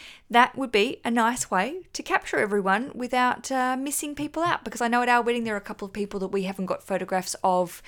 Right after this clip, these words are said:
and photographs with us with them. So it would be nice to look back on that in the future. Number eight,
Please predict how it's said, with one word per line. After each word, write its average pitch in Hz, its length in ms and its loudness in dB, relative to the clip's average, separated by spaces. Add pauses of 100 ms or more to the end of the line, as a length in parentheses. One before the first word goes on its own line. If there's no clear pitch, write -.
(340)
and 185 380 0
photographs 190 540 0
with 202 480 -2 (100)
us - 280 -2
with 226 260 -6
them. 165 220 -4 (300)
So - 160 -2
it 170 60 -2
would 190 120 0
be 202 120 -2
nice 208 300 0
to 196 100 -8
look 180 180 -6
back - 360 -4
on 175 160 -4
that - 340 -8 (120)
in 180 200 -4
the 196 60 -2
future. - 480 0 (520)
Number 330 520 6 (160)
eight, - 440 -2